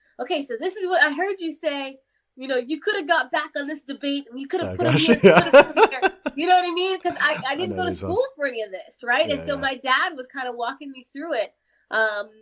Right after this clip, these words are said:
Speaker 1: and I, I, you know, appreciate him every single day for, uh,
Speaker 2: Mm.
Speaker 1: for doing that. He unfortunately passed away,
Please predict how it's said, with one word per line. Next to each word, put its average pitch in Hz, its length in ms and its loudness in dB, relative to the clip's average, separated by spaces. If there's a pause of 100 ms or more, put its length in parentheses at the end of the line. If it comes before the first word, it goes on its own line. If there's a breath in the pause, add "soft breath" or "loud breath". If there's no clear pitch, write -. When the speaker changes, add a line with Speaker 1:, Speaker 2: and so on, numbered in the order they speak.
(180)
Speaker 1:
and 226 100 -2
I, 220 160 -2
I, 226 200 -6 (140)
you 247 120 -12
know, 208 140 -2
appreciate 262 500 -10
him 247 140 -10
every 247 180 -4
single 247 300 -6
day 226 440 -4
for, 208 320 -4
uh, 202 280 -6
Speaker 2:
Mm. 180 60 -20
Speaker 1:
for 220 140 -10
doing 233 260 -8
that. 202 180 -4
He 220 60 -6
unfortunately 233 520 -8
passed 220 320 -10
away, 214 420 -4